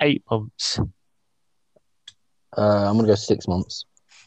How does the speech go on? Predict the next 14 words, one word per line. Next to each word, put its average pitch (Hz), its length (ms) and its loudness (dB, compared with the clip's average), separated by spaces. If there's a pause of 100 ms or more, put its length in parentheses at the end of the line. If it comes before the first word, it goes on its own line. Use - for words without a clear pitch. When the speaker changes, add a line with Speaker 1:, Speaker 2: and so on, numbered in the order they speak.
(240)
Speaker 1:
You're 127 120 0
gonna 127 180 4
go 131 120 6
with 120 140 2
six - 420 0
months, 180 300 2
and 143 180 2
it's, - 320 0
uh, 143 220 4
that 165 260 4
is 156 120 6
also 214 240 6
incorrect. 147 340 2
It's 151 160 -2